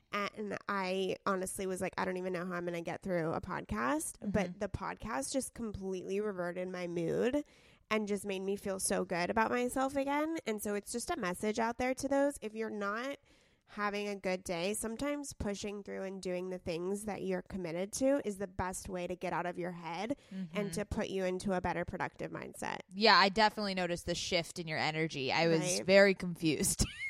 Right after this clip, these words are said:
Speaker 2: Like, I went to the bathroom and then I came out and you were just, like, a different person.
Speaker 1: Yeah.
Speaker 2: Um, yeah, I mean, we've talked about this before.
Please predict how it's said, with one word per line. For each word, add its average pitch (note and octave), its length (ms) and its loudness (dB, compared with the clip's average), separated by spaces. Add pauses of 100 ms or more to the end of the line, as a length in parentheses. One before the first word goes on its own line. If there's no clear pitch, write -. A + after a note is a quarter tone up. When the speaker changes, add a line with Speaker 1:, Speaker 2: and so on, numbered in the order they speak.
Speaker 2:
Like, - 340 8 (200)
I D#4+ 100 12
went D4 220 12
to F4 80 0
the E4 100 0
bathroom D4 540 8
and C#4 100 8
then F4+ 80 12
I B3 60 12
came C4 320 10
out A#3+ 420 12
and A#3+ 220 10
you B3+ 100 12
were B3+ 140 12
just, A#3 260 10
like, A3 160 12
a G#3+ 80 8
different G3 460 6
person. F3+ 600 -2
Speaker 1:
Yeah. G3+ 220 -4 (400)
Speaker 2:
Um, G#3 580 8
yeah, G#3 140 -2 (240)
I G#3+ 160 4
mean, A#3+ 480 0
we've A#3+ 220 0
talked B3 280 6
about C4 200 0
this A#3 160 -2
before. G#3 640 2